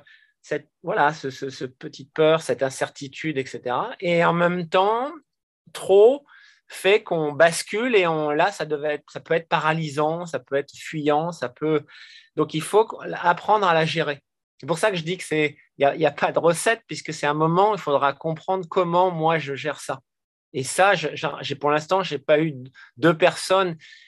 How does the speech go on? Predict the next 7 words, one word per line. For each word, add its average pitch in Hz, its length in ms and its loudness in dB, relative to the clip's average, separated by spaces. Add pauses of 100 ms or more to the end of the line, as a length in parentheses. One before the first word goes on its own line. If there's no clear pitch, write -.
(180)
Ils 139 200 -8
ont 156 120 0
quelquefois 180 560 2
les 160 100 2
mêmes 143 200 -4
symptômes, 160 640 -2
mais 139 320 0